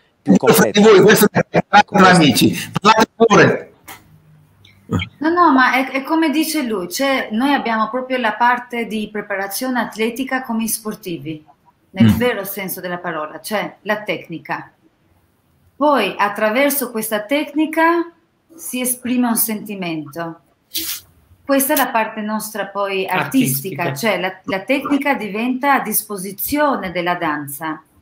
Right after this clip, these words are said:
Speaker 3: poi diventa danza in un secondo momento. Però la tecnica, quell'allenamento noi ce l'abbiamo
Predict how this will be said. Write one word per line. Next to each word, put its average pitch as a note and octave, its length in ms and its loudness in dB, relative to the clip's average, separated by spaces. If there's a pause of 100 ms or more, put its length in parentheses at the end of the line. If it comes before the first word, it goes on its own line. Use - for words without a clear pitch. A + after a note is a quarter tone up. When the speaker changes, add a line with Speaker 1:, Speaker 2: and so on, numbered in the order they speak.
(120)
Speaker 3:
poi C4+ 220 0
diventa F3+ 400 -6
danza D#3+ 460 -4
in F#3 220 -8
un F#3 100 -8
secondo A3+ 480 -4
momento. D#3 720 -8 (460)
Però A#3+ 220 -2
la G#3+ 160 -2
tecnica, G#3+ 540 -4
quell'allenamento C4 1080 2
noi C4 240 -4
ce B3 100 -8
l'abbiamo G#3 1200 -2